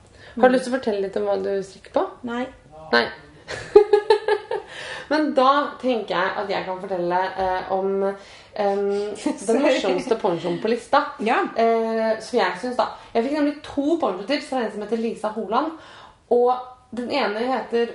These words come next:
Speaker 1: Rose Poncho av Eleanor Cannon. Og den var fin. Ganske sånn standard. Veldig sånn der, altså den, den er sånn, den er bare et firkantet stykke.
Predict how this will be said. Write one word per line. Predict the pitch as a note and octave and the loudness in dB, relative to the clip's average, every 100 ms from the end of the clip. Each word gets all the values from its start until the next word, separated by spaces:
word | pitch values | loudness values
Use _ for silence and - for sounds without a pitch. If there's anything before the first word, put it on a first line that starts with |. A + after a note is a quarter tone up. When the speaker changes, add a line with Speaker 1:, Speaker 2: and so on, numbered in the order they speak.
| - | -8
Speaker 1:
Rose | F3+ A3 C4+ D#4 - | -4 -2 0 -4 -8
Poncho | - F#3+ F#3+ A#3+ C4+ G4+ - _ - _ _ - | -6 -6 -4 -4 -4 -4 -12 _ -20 _ _ -2
av | G3+ G#3 - | 0 0 -6
Eleanor | - G3+ G3+ F#3+ - - | -8 -6 -4 -6 -8 -12
Cannon. | G3+ F#3 A3 F#4 - - _ - - - - - _ - | -10 -6 -4 -4 -8 -16 _ -20 -20 -20 -20 -20 _ -2
Og | A#3+ A3+ | 0 0
den | G#3+ A#3 | 0 0
var | C4 - | 0 -4
fin. | C4+ D4 G#4 A4 - - | -6 -2 -2 -4 -10 -10
Ganske | - C4+ G3 - - A#3 | -2 -2 -2 -10 -10 -6
sånn | A3+ A3+ A3+ | -2 -2 -4
standard. | - - F#3 E3 D#3+ D#3+ G#3 A#3+ G#3+ | -10 -8 -4 -4 -4 0 2 0 -2
Veldig | B3 A3+ F3+ E3 E3+ | 0 0 0 -2 -4
sånn | F#3 G3 | -2 -2
der, | E3 E3 D#3+ D#3+ - - _ _ - | -2 -2 -2 -2 -10 -20 _ _ -6
altså | F#3 | 0
den, | F#3+ - | 2 2
den | - F#3 | -2 0
er | F#3 F3+ | 0 -2
sånn, | F3 E3+ | -4 -2
den | F3+ | 0
er | F3 E3 | 0 2
bare | F3+ E3+ | 0 -2
et | - | -4
firkantet | G#3 - D3 F3 | -8 -8 -12 -14
stykke. | E3+ A3 - | -10 -8 -4